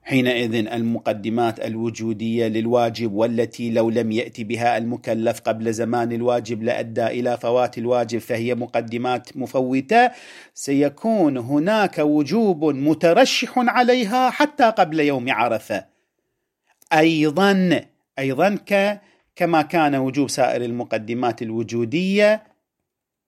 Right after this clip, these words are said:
حاليًا، حاليًا في الواجب المعلق، يعني حاليًا ست-، ستنحل، ستنحل المشكلة. إما أيضًا يعني كالواجب المعلق،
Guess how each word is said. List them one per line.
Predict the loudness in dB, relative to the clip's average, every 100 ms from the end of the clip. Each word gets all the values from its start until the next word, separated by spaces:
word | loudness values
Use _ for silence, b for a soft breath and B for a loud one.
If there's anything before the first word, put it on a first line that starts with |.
| _ _ _ _ _ _ _ _ _ _ _ _ _ _ _ _ _ _ -10
حاليًا، | 0 2 4 4 2 0 0 -2 -4 -4 -6 _ _ _ _
حاليًا | -2 0 0 -2 -2 -2 -4 -12 _ _ _
في | -4
الواجب | 0 0 0 -4
المعلق، | -4 -4 0 0 0 -4 -2
يعني | -2 -2
حاليًا | -2 -2 -2 -2 -2 -4 -6 _ _ _ _ _ -10
ست-، | -8 -8 -12
ستنحل، | -8 -4 -4 -2 -2 0 -2 B -14
ستنحل | -10 -6 -6 -4 -4
المشكلة. | -4 -4 -6 -4 -4
إما | 0 0 2
أيضًا | 2 2 4 2 2 0
يعني | -2 -2 -2
كالواجب | 0 2 6 6 4 0
المعلق، | -4 -4 -4 -4 -6 -8